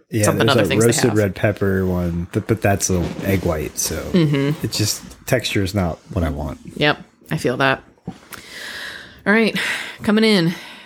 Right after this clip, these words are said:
Speaker 2: the number two spot. This is my go-to iced coffee drink, which is the vanilla sweet cream cold brew.
Speaker 1: Okay.
Speaker 2: It's, like you said, it's easy to order. It's easy to drink.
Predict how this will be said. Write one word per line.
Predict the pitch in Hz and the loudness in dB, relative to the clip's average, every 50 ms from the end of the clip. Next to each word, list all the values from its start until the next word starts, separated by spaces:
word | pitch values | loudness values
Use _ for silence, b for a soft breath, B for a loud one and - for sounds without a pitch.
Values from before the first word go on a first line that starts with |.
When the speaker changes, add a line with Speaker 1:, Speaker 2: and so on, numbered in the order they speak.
| B B B | B B B
Speaker 2:
the | 160 | -8
number | 160 165 170 185 | -6 -6 -6 -6
two | 185 - - 208 196 202 | -6 -2 0 0 0 0
spot. | 196 - - - - 208 208 190 156 - - - - - b b b b b b b b b b b b | 0 -2 -4 -2 0 0 2 2 0 -2 -4 -8 -14 -14 b b b b b b b b b b b b
This | - 165 165 175 190 202 196 - | -14 -6 -2 0 0 0 0 0
is | 202 196 190 190 185 | 0 0 0 0 0
my | 175 175 170 170 165 165 165 165 165 | 0 2 2 2 2 0 0 -2 -2
go-to | 160 175 175 180 180 180 - - 226 220 220 226 226 240 262 _ _ _ _ _ _ _ - | 0 0 0 0 0 -2 -2 -2 0 0 2 2 0 0 -2 _ _ _ _ _ _ _ -2
iced | - 220 202 196 190 - - | 0 0 0 0 0 -4 -4
coffee | - 180 160 160 160 151 147 | -4 -4 -4 -4 -4 -6 -6
drink, | 151 147 143 143 143 143 - | -4 -4 -4 -6 -8 -6 -6
which | 170 165 - | -4 0 2
is | 175 170 170 165 165 - - | 2 2 2 2 -2 -6 -8
the | 165 165 190 180 | -4 -2 0 2
vanilla | 180 185 185 180 175 175 | 2 4 2 4 2 2
sweet | 185 - - 185 170 - | 0 0 0 0 -2 -2
cream | - 196 180 180 | -2 -4 -2 -2
cold | 180 - 175 160 160 156 | 0 0 0 0 0 0
brew. | - 156 147 147 147 151 165 160 _ _ - - - | 0 0 0 0 0 -4 -6 -10 _ _ -10 -10 -8
Speaker 1:
Okay. | 113 104 98 - 117 135 175 - 104 85 B B B B - | -8 -6 -4 -4 -2 -2 0 -2 -2 -4 B B B B -4
Speaker 2:
It's, | - 185 185 - - - - _ _ _ _ - - - | -2 -2 0 0 -2 -4 -6 _ _ _ _ -18 -8 0
like | 185 190 190 | 0 0 2
you | 185 | 2
said, | 190 - 165 147 - | 0 0 0 0 -2
it's | - - - | -4 -6 -2
easy | - 196 180 190 202 | -2 0 2 2 2
to | 196 | 2
order. | 190 - 170 165 160 165 160 160 165 165 _ - | 2 2 2 2 4 2 2 0 -2 -6 _ -6
It's | - 175 165 - - | -4 -4 -4 -4 -2
easy | 170 175 170 185 180 | -2 0 0 0 0
to | 175 170 | -2 -2
drink. | 170 165 156 151 147 147 151 - | -2 -2 -2 -2 -4 -6 -8 -12